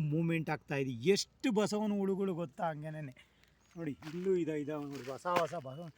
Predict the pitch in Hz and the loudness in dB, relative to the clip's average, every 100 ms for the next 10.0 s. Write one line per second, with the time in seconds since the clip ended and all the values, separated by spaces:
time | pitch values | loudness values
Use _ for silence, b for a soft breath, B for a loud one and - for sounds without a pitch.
0 | b b b 139 156 180 226 220 220 240 | b b b 0 8 10 10 12 12 12
1 | 247 226 202 214 208 202 202 196 190 170 | 10 10 6 2 2 0 2 4 4 2
2 | 165 160 156 147 143 156 180 180 175 175 | -2 -6 -6 -8 -12 -10 -10 -8 -8 -8
3 | 180 208 170 156 175 175 175 170 180 214 | -8 -6 -6 -6 -10 -10 -8 -8 -4 -2
4 | 277 b b b - - 151 180 175 175 | -4 b b b -20 -16 -8 -6 -4 -4
5 | 160 156 151 151 156 156 160 156 151 - | -6 -6 -4 -4 -4 -4 -4 -4 -8 -14
6 | _ _ _ _ _ _ - 147 165 143 | _ _ _ _ _ _ -12 -8 -6 -8
7 | - _ _ _ _ - 165 160 165 156 | -12 _ _ _ _ -18 -12 -8 -6 -6
8 | 143 127 _ _ _ _ _ - - - | -8 -12 _ _ _ _ _ -20 -20 -12
9 | 165 170 156 127 - _ _ _ 151 156 | -6 -2 -2 -6 -12 _ _ _ -12 -6